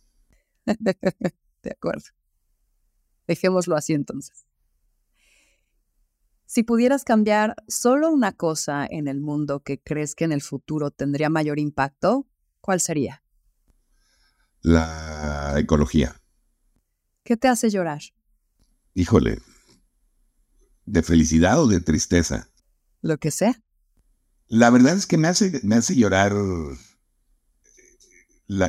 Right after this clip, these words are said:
Speaker 2: el, la percepción que tengo del estado del mundo hoy.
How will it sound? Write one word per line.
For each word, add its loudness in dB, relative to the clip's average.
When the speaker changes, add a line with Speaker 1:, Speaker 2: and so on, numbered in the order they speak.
Speaker 2:
el, 0
la 2
percepción 4
que 2
tengo 4
del 4
estado 0
del 0
mundo 2
hoy. -2